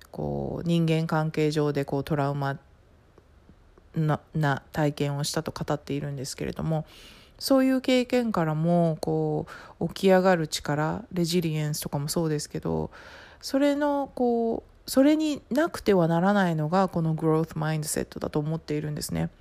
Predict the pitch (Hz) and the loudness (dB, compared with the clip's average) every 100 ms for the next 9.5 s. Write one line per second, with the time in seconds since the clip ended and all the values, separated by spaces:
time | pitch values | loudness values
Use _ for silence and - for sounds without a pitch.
0 | - - - 202 196 - - - - - | -20 -10 -2 0 0 -6 -18 -20 -6 0
1 | 202 202 - 220 - 311 339 359 311 302 | 2 2 0 -4 4 6 6 4 0 0
2 | 311 302 302 302 294 196 180 208 208 165 | 0 -2 -2 -2 -2 -2 0 2 2 0
3 | 156 - - - - 214 226 240 233 240 | -2 -10 -20 -6 -2 0 2 2 4 2
4 | 370 311 185 156 151 156 160 175 170 170 | 4 4 4 4 2 2 4 4 4 2
5 | 196 185 185 185 180 180 247 226 165 151 | -4 -4 -2 0 2 2 2 4 2 2
6 | 151 151 - 151 151 - 151 - 143 143 | 0 -2 -2 -2 -4 -6 -8 -4 -4 -2
7 | 143 147 151 156 165 151 151 - 190 262 | -4 -4 -4 -2 0 -2 -2 -2 0 0
8 | - 185 151 - - 151 147 147 151 - | -2 -2 -2 -4 -6 -6 -4 -6 -8 -6
9 | 127 - 202 175 | -6 -2 4 4